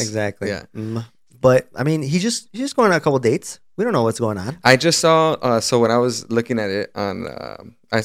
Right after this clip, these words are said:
Speaker 2: I first saw it on, on Twitter.
Speaker 1: Mm-hmm.
Speaker 2: I just saw the picture of, um, them hugging, like,
Speaker 1: Mm-hmm.
Speaker 2: by this car. He's wearing, like, a blue L A hat. And then I saw them coming in for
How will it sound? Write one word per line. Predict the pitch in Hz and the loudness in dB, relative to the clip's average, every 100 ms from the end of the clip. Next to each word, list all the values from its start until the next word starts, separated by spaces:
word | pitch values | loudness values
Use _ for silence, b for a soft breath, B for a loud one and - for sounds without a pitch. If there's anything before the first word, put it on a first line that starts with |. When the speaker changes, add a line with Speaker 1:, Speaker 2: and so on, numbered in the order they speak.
| - | 0
Speaker 2:
I | 113 | -4
first | - 120 | 0 0
saw | - | 0
it | 101 | -4
on, | 95 92 | -6 -12
on | - | -10
Twitter. | 107 123 113 101 - - | -4 -2 -2 -6 -12 -20
Speaker 1:
Mm-hmm. | - - | -10 0
Speaker 2:
I | |
just | 113 123 - | 2 2 2
saw | 117 | 2
the | 110 | 2
picture | 107 113 117 123 113 | -2 -4 -2 0 2
of, | 104 90 - - | 2 -2 -16 -6
um, | 107 101 | -4 -4
them | 101 110 107 | -2 0 0
hugging, | 104 110 113 143 143 | 0 0 0 -4 -4
like, | 110 | -4
Speaker 1:
Mm-hmm. | 113 | 0
Speaker 2:
by | 101 | 0
this | 98 | 0
car. | - 110 104 123 | -2 0 0 -2
He's | 123 113 | -2 2
wearing, | 110 | 2
like, | 104 104 | 0 -4
a | |
blue | 101 107 | -2 0
L | 104 101 | 0 0
A | 104 | -4
hat. | 113 - _ _ _ _ _ | -4 -6 _ _ _ _ _
And | 110 107 | -2 0
then | 107 104 104 101 - | -2 -2 -6 -12 -6
I | 113 | -2
saw | 101 120 | 2 4
them | 117 | 2
coming | 107 120 107 101 | 2 0 0 0
in | 104 107 | -2 -4
for | - 110 90 95 | -2 -2 -2 -6